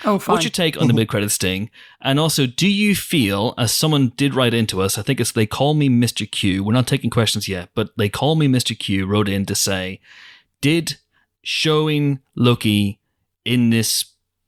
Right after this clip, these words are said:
Speaker 2: wherever he is,
Speaker 1: Hmm.
Speaker 2: so quickly after he was pruned undermine the emotional impact and the shock of that moment?" Because even by Marvel standards, that's bringing someone
Speaker 1: That's
Speaker 2: back
Speaker 1: pretty
Speaker 2: pretty
Speaker 1: quick.
Speaker 2: damn quickly
Speaker 3: Yeah.
Speaker 2: after you kill them.
Speaker 3: Yeah.
Speaker 2: Or,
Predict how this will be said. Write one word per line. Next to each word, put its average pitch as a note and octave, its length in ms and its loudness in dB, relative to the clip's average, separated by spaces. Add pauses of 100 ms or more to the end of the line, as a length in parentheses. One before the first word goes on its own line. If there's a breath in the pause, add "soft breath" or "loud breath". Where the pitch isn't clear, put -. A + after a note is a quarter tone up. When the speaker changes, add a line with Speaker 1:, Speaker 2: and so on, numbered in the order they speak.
(140)
Speaker 2:
wherever A2+ 440 2
he G#2+ 240 4
is, F#2 400 -2
Speaker 1:
Hmm. G3+ 160 2 (100)
Speaker 2:
so - 160 2
quickly - 420 0
after A2+ 240 -2
he G#2+ 120 0
was G2+ 100 0
pruned G#2 400 0 (180)
undermine B2+ 920 2
the A2 80 -2
emotional A2 580 2 (260)
impact A2+ 600 0 (180 soft breath)
and G#2+ 140 -2
the G2 60 -4
shock E3 460 -2 (120)
of G#2+ 160 0
that G2+ 220 -2
moment?" G2 500 -4 (720 soft breath)
Because B2+ 240 2
even D3+ 140 2
by D#3+ 100 2
Marvel C#3 320 2
standards, G#2+ 400 0
that's A2+ 140 2
bringing A2+ 280 2
someone G3+ 200 2
Speaker 1:
That's G#2 40 2
Speaker 2:
back G#2 200 -2
Speaker 1:
pretty - 140 2
Speaker 2:
pretty D#3 260 2
Speaker 1:
quick. - 120 -4
Speaker 2:
damn G#3 140 0
quickly - 440 -2
Speaker 3:
Yeah. C3 120 2
Speaker 2:
after A#2 220 -2
you A3 100 0
kill D#3 280 -2
them. C#3 200 2
Speaker 3:
Yeah. C3+ 340 2
Speaker 2:
Or, F#3+ 520 0